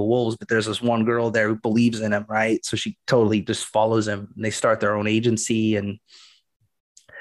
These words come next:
I just think the story behind it is kind of, it, unlike most kind of s-, obstacles where it's kind of, mm,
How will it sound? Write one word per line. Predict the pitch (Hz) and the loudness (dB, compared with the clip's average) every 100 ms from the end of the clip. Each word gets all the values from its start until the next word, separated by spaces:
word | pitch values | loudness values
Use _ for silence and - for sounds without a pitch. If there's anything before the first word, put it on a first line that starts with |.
| - | 0
I | 151 | 4
just | 160 175 | 6 6
think | 185 147 | 2 0
the | 123 | 0
story | - - 127 143 | -2 0 2 2
behind | 147 160 165 | 0 0 2
it | 160 | 2
is | 131 127 | 0 -2
kind | - 135 | -4 0
of, | 127 110 _ - | 0 -2 _ -2
it, | 151 - - - | -2 -2 -12 -2
unlike | 180 208 190 147 | 2 4 4 4
most | 123 131 135 - - - _ _ _ | 4 4 0 -2 -6 -20 _ _ _
kind | - 131 | 0 2
of | 120 | 0
s-, | - - _ _ 160 175 - 208 208 196 | -4 -10 _ _ -14 -12 -12 -12 -12 -2
obstacles | 131 135 - 135 127 127 120 123 | 2 2 2 -2 0 2 2 0
where | 120 107 | 0 0
it's | 107 | -2
kind | - 113 107 | -4 -4 -4
of, | 92 - | -6 -12
mm, | 90 90 87 117 110 107 | -12 -10 -8 -4 -4 -4